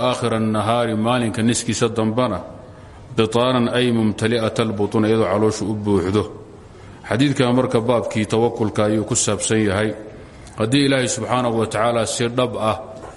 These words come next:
aad muslimiin u tala saarataan, wuxuu idin irsaaqi lahaa Rabbi subxaanahu wa tacaala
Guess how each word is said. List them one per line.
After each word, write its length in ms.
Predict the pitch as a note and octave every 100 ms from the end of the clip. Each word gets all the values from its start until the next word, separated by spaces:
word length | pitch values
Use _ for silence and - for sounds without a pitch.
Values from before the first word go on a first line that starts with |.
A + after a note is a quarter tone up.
| - -
aad 140 | A2+ A#2
muslimiin 440 | A2+ - B2+ C3
u 120 | B2+
tala 240 | B2 A#2 A2
saarataan, 680 | - A2+ A2 A2 B2 C3+ C3
wuxuu 200 | A2+ A#2+
idin 180 | B2+
irsaaqi 360 | B2+ - A2+ A#2+
lahaa 140 | A#2 A2
Rabbi 200 | G#2 G#2
subxaanahu 440 | G#2+ G2+ A#2+ A2+
wa 60 | C#3+
tacaala 500 | - G#2 C3 C#3